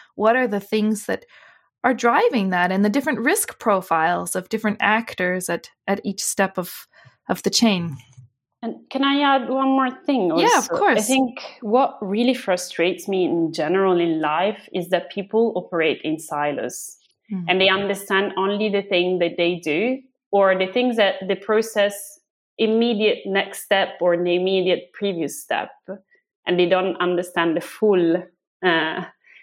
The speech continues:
Speaker 2: uh, mm, chain of things. Uh, yesterday I was at the exhibition of, um,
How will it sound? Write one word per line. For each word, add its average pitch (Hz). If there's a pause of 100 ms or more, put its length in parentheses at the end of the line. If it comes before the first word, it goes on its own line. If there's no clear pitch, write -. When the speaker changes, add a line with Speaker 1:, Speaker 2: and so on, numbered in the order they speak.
(220)
Speaker 2:
uh, 151 (400)
mm, 156 (220)
chain 156
of 160
things. -
Uh, 156
yesterday 196
I 165
was 170
at 165
the - (180)
exhibition 170
of, 160
um, 147